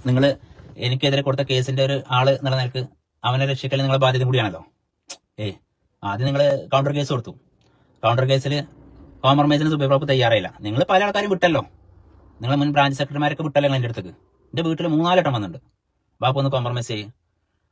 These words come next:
എന്റെ പേരിലെ കേസ് ഞങ്ങൾ പിൻവലിക്കാം, ഇന്റെ പേരിലെ കേസ് ഞങ്ങൾ പിൻവലിക്കാം." എന്തിന്?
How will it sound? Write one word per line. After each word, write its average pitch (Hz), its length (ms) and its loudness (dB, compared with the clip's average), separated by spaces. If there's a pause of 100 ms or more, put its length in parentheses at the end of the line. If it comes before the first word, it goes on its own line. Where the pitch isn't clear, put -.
(100)
എന്റെ 139 140 0
പേരിലെ 135 360 2 (120)
കേസ് 127 160 -2
ഞങ്ങൾ 123 220 -2
പിൻവലിക്കാം, 120 480 -4 (320)
ഇന്റെ 135 160 2
പേരിലെ 139 240 2
കേസ് 127 180 -2
ഞങ്ങൾ 120 200 -2
പിൻവലിക്കാം." 110 420 -4
എന്തിന്? 117 240 -2